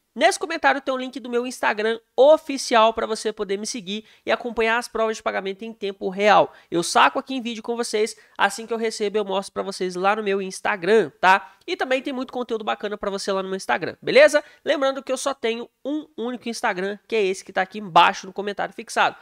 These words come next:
Qualquer outro é fake, não sou eu, beleza? Então não acredita nessa galera que tá utilizando a minha imagem, tá bom? Inclusive até postei um vídeo lá no meu Instagram falando exatamente sobre isso, tá? E pra baixar os aplicativos tá escrito assim, ó, baixa o P P um, baixa o P P dois e baixa o P P três.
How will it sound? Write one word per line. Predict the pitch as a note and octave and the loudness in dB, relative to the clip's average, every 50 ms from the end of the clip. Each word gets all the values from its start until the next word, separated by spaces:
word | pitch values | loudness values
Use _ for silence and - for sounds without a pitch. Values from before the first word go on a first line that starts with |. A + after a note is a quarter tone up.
| - _ _ _ | -20 _ _ _
Qualquer | - E3+ F3+ - - B3 C4 A3 | -4 -4 -4 -2 0 0 2 4
outro | G#3+ G#3+ A3+ - - - - | 4 2 2 0 -4 -10 -6
é | - A3+ A#3+ | -8 -8 -8
fake, | - - - G3+ F#3 D#3 - - | -6 -2 0 2 2 0 -2 -8
não | C#3 D3+ D#3+ F3 F#3+ G3+ | -10 -8 -6 -4 -4 -6
sou | F#3+ - - B3 A3+ | -6 -4 -4 -2 -2
eu, | E3 - - | -2 -4 -6
beleza? | - - C#3+ E3+ A3 G#3+ | -10 -6 -2 -2 -2 -2
Então | G#3+ G3+ - G#3+ G#3+ - - _ _ _ | -2 -2 -2 -2 -2 -2 -10 _ _ _
não | - F3 G3 G#3+ B3+ | -6 -4 -2 -2 -4
acredita | B3+ - - A3 F3 F3 G3+ - A3 | -4 -10 -14 -14 -12 -12 -12 -12 -10
nessa | G3+ G3 G3+ G#3+ | -10 -10 -8 -6
galera | G3 G3+ F#3 F3 F3 - | -4 -2 -2 -2 -4 -6
que | _ | _
tá | - G3+ | -6 -6
utilizando | F#3+ F#3+ - F#3+ F#3 F3 E3+ E3+ | -6 -6 -8 -10 -10 -8 -8 -8
a | E3+ | -8
minha | F3 F#3+ | -8 -8
imagem, | G#3 F#3+ D3 F2+ - - - | -6 -6 -6 -6 -8 -12 -12
tá | - - | -4 2
bom? | - A3 B3 C4+ - _ _ _ | 4 4 4 2 -2 _ _ _
Inclusive | - F3+ - B3 A#3 G#3 A3+ A3 A#3 | -14 -10 -8 -6 -6 -6 -6 -6 -4
até | A#3 B3+ C4 | -2 -2 -2
postei | C4 - D4 C#4 - C#4 C#4 | -2 -2 -4 -4 -2 -4 -6
um | |
vídeo | B3 A#3 A#3 A3 A#3 | -6 -8 -6 -4 -4
lá | A3+ | -4
no | A3+ A3+ | -2 -4
meu | A3+ | -6
Instagram | A3+ - - B3+ G#3 F3+ F#3+ G#3 A#3 _ _ _ _ _ | -6 -4 -4 -4 -2 -2 -2 -4 -4 _ _ _ _ _
falando | - G#3 G#3 A3 A3 | 0 0 2 2 0
exatamente | A#3 A3 A3 B3+ C4 - A#3 G#3 G3 - - G#3 | 0 0 0 0 0 0 -2 -4 -4 -4 -6 -6
sobre | - G#3+ G#3 G#3+ G#3+ - | -2 -2 -2 -2 -4 -8
isso, | - - - - | -10 -12 -6 2
tá? | - A3+ B3 B3 - - - - - | 6 8 8 8 6 0 -12 -16 -14
E | - | -6
pra | - - F4 E4 | 0 2 2 4
baixar | E4+ F4 D#4+ - D4+ | 4 4 4 4 2
os | D4+ | 2
aplicativos | D4 D4 - E4 - C#4+ - C#4 C#4+ C#4 | 0 -2 -4 -4 -4 -4 -2 -4 -6 -2
tá | - C#4+ C#4 | 0 -2 0
escrito | - - C4+ | 0 -2 -4
assim, | C4 - A#3+ | -2 0 -2
ó, | E3 - - _ _ | -2 -4 -6 _ _
baixa | D#3 D3 D#3+ A3 A#3+ D4+ C#4+ - | -2 4 4 6 6 4 2 -2
o | C4+ | -8
P | - C4 | -10 -10
P | - - A#3+ | -8 -6 -6
um, | G#3+ G#3 | -6 -6
baixa | G#3+ F#3+ D#3 D#3 F3+ F#3+ G#3 - A3+ | -8 -6 -2 0 0 2 0 -2 -8
o | G#3 | -8
P | - A3+ | -8 -8
P | A3+ A3 | -8 -8
dois | G3+ - F3 E3+ F3+ E3+ | -8 -8 -8 -8 -8 -10
e | |
baixa | D#3+ - - E3 E3+ F3 - | -6 -2 0 0 0 -2 -6
o | - | -12
P | F#3 F#3 | -10 -10
P | - B3+ | -8 -6
três. | - F#3+ F#3+ F#3 - - | -4 -2 -2 -2 -4 -6